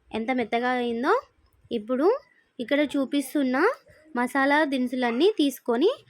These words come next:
పక్కన పెట్టుకోండి. ఇందాకలా వేయించిన ఆయిల్లోనే కాస్త రెండు టేబుల్ స్పూన్ ఆయిల్ వేసి తీసుకొని మసాలా దినుసులన్నీ వేసి వేయించుకోండి. మసాలా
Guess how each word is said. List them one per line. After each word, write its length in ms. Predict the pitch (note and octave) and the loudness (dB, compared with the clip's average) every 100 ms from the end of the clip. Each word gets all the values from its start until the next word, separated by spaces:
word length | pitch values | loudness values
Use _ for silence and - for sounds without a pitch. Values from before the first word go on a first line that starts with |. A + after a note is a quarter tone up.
| _ | _
పక్కన 320 | - B3 B3+ B3 | -8 -4 -2 -2
పెట్టుకోండి. 600 | G#3+ G3 - G3 F#3 F#3+ - _ _ _ _ _ _ | -4 -6 -6 -6 -4 -8 -12 _ _ _ _ _ _
ఇందాకలా 580 | A#3 C4 D#4+ D4+ C4+ C4 C4 | -4 0 0 0 0 2 2
వేయించిన 600 | A#3+ A#3+ C4+ D4 D4+ D4 C4 | 0 2 2 0 0 0 2
ఆయిల్లోనే 760 | A#3+ A#3 A#3 A#3 A3+ A#3 B3+ A4+ C#5 _ _ | 0 0 0 -2 -2 -2 0 -2 -2 _ _
కాస్త 340 | - A3+ A3+ - | -6 -4 -4 -6
రెండు 280 | A#3 A3+ G#3+ | -4 -4 -2
టేబుల్ 300 | G#3+ G#3 A#3+ | -2 0 -2
స్పూన్ 240 | A#3+ C4 A#3+ | -2 -4 -2
ఆయిల్ 260 | G#3 G#3 A#3 | -2 -2 -2
వేసి 240 | A3+ G#3+ - | -2 -2 -4
తీసుకొని 520 | A3+ A3 - A3 D#4+ C#5+ - _ _ - _ _ _ _ _ A3+ | -8 -8 -6 2 2 2 -4 _ _ -20 _ _ _ _ _ -8
మసాలా 400 | A3+ A#3 B3 B3+ | -4 -2 0 0
దినుసులన్నీ 600 | B3 A3+ B3 A3 A3 G#3+ | -2 -2 -2 -2 0 0
వేసి 400 | G3 F#3+ A#3+ G4+ C#5+ _ _ _ - | 0 -2 0 0 0 _ _ _ -4
వేయించుకోండి. 720 | A#3+ A#3 G#3+ - G3 F#3 F3 - _ _ | 0 0 -4 -6 -4 -2 -6 -10 _ _
మసాలా 540 | A3+ - C4 C4 C4+ | -4 -2 0 2 2